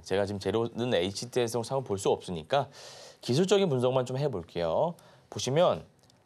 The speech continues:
매집봉이 이렇게 앞에 보입니다. 세력들이 확실히 매집을 해놨다라고 볼 수 있고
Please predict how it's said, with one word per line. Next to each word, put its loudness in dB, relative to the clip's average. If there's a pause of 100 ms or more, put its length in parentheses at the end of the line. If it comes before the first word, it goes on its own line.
매집봉이 2
이렇게 2
앞에 -2
보입니다. -2 (180)
세력들이 0
확실히 0 (440)
매집을 2
해놨다라고 2
볼 -4
수 -6
있고 0